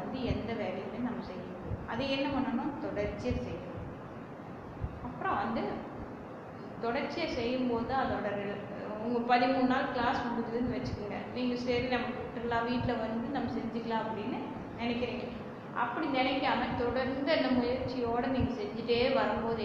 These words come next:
என்ன ஆகும்னா, உங்க உடல் வந்து உ-, நீங்க சொன்னபடி கேட்கும், இல்லைன்னா அது சொன்னபடி தான் நீங்க கேட்கும். காலையில நாலு மணிக்கு நான் எந்திரிக்கணும் அப்படிங்கும்போது என்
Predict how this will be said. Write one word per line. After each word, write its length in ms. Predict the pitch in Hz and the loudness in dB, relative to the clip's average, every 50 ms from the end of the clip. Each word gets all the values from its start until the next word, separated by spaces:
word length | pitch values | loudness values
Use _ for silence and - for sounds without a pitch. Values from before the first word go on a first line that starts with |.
| 208 - | 0 -2
என்ன 120 | 220 208 190 190 | -2 -2 -2 -2
ஆகும்னா, 280 | 190 190 190 - 247 269 262 233 220 226 | -4 -4 -4 -2 0 2 2 2 2 2
உங்க 260 | 240 262 277 277 294 262 254 277 285 | 2 2 4 4 6 6 6 6 4
உடல் 240 | 277 233 254 262 240 226 | 2 2 2 2 2 2
வந்து 180 | - 254 - 285 285 254 | 0 0 0 0 0 0
உ-, 120 | 226 - 226 | 0 0 2
நீங்க 200 | 226 240 254 262 254 - 220 | 2 2 2 2 2 0 0
சொன்னபடி 340 | 208 214 208 214 208 208 202 | -2 -2 -4 -4 -4 -4 -4
கேட்கும், 420 | - - - - - - - - - - - - - - - - - - - 233 | -6 -6 -8 -8 -8 -8 -8 -10 -10 -10 -10 -10 -10 -10 -10 -10 -10 -10 -6 -6
இல்லைன்னா 280 | 240 262 285 269 277 247 226 240 | -4 -2 -2 0 0 2 2 2
அது 200 | 254 285 285 - | 2 2 2 2
சொன்னபடி 320 | 269 262 254 247 226 226 226 | 2 2 2 2 0 0 0
தான் 140 | 247 254 247 | 0 0 0
நீங்க 260 | 240 - - - - - - | 0 -2 -4 -6 -6 -6 -6
கேட்கும். 320 | 185 170 - 175 - - - - - - - - - - - - - - - - - - | -6 -6 -6 -6 -8 -8 -8 -10 -10 -10 -12 -12 -12 -12 -12 -12 -12 -12 -12 -10 -6 -2
காலையில 360 | 196 190 196 202 226 269 277 269 | -2 0 0 2 2 2 2 4
நாலு 180 | 233 220 214 220 220 | 4 4 2 2 0
மணிக்கு 240 | 226 240 262 - 269 262 | 0 0 0 2 2 2
நான் 180 | 240 - 220 214 208 | 2 2 2 0 0
எந்திரிக்கணும் 540 | 220 233 240 240 254 247 247 247 254 247 233 | 0 2 2 2 0 0 0 0 0 0 0
அப்படிங்கும்போது 680 | 220 - 214 220 226 220 202 202 196 196 196 196 202 247 277 269 269 - - - - - - - - 233 | -2 -2 -2 -4 -4 -4 -4 -4 -4 -4 -4 -2 -2 -2 -2 -2 -4 -6 -8 -8 -8 -10 -10 -6 -2 0
என் 160 | 240 247 240 | 0 2 2